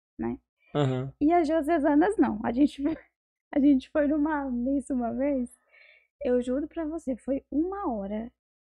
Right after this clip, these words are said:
Speaker 1: só homilia. A missa foi de duas horas.
Speaker 2: Nossa!
Speaker 1: O Paulo já tava assim, "Senhor Deus." <laughs>
Speaker 2: Me carrega.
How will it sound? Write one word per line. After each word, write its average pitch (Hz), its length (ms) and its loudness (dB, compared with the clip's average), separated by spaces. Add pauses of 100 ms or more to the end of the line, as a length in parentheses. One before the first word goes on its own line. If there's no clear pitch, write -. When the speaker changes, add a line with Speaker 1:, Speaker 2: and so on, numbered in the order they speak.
Speaker 1:
só 226 300 -8
homilia. 277 360 -6 (420)
A 233 120 -6
missa 247 260 -2
foi 254 140 -2
de 240 120 -4
duas 269 340 -2
horas. - 340 -10
Speaker 2:
Nossa! 156 560 2 (240)
Speaker 1:
O 226 100 -4
Paulo 233 280 -2
já 247 100 0
tava 262 200 -2
assim, 240 200 -8
"Senhor 240 400 -8
Deus." 285 420 0
<laughs> - 60 -16 (400)
Speaker 2:
Me 165 160 2
carrega. 143 760 4